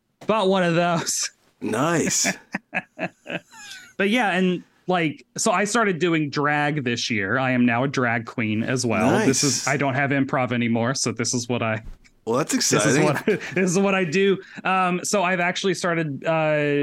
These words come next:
Speaker 1: you know, I've developed, uh, Christmas drag looks, which is, like, a
Speaker 2: Oh, a
Speaker 1: whole, the,
Speaker 2: whole
Speaker 1: the
Speaker 2: nother
Speaker 1: whole other,
Speaker 2: genre.
Speaker 1: the whole
Speaker 2: Yeah.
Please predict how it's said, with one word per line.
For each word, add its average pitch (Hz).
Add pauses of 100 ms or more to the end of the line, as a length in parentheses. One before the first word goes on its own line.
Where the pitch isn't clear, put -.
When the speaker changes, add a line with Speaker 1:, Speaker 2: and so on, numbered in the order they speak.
Speaker 1:
you 143
know, 131
I've 135
developed, 147 (380)
uh, 170 (200)
Christmas 202
drag 170
looks, 123
which 151
is, 131
like, 147 (560)
a 160
Speaker 2:
Oh, 170
a 170
Speaker 1:
whole, 202
the, 175
Speaker 2:
whole 175
Speaker 1:
the 165
Speaker 2:
nother 170
Speaker 1:
whole 156
other, 190
Speaker 2:
genre. 185
Speaker 1:
the 151
whole - (120)
Speaker 2:
Yeah. 135